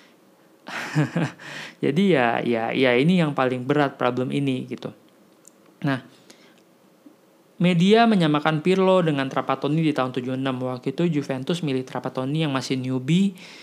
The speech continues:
eh, baru pengalaman jadi caretaker di Milan juga. Usianya tiga puluh tujuh tahun waktu itu, yang akhirnya menjadi legendary coach yang kita kenang sampai saat ini di,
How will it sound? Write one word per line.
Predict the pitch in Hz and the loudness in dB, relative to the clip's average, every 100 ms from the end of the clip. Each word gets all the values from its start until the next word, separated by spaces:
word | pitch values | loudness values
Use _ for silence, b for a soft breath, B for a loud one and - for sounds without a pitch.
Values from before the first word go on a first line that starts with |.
| B B B B | B B B B
eh, | 156 151 | 2 4
baru | 147 151 151 | 4 4 2
pengalaman | 143 135 131 131 | 0 0 0 0
jadi | 131 127 127 | -2 -2 -2
caretaker | 131 123 131 131 127 | -4 -4 -4 -4 -4
di | 127 | -2
Milan | 127 127 120 131 | -2 -2 -2 -2
juga. | 131 131 151 180 - - - | 0 2 4 2 -2 -18 -20
Usianya | - - 143 147 | -8 -2 0 0
tiga | 151 147 - | -2 -2 -2
puluh | 151 | -2
tujuh | 147 143 | -2 -2
tahun | 147 156 170 | 0 2 2
waktu | 151 - 147 | 0 -2 -2
itu, | 151 190 214 226 - B B B B B B B _ _ _ - | 0 2 2 0 -8 B B B B B B B _ _ _ -2
yang | 160 160 | 0 0
akhirnya | 147 160 165 190 | -2 0 0 2
menjadi | 180 160 143 139 147 165 170 170 | 2 2 2 2 2 2 0 -2
legendary | - 135 139 139 135 135 | -4 -2 -2 -2 -2 -2
coach | - 170 - | -2 -2 -4
yang | 135 | -8
kita | 117 - 131 131 - - | -8 -8 -8 -10 -18 -16
kenang | - 147 143 | -8 -6 -6
sampai | 143 123 123 | -8 -10 -10
saat | 127 127 | -10 -8
ini | 143 151 | -4 -4
di, | 151 135 156 | -2 -2 -2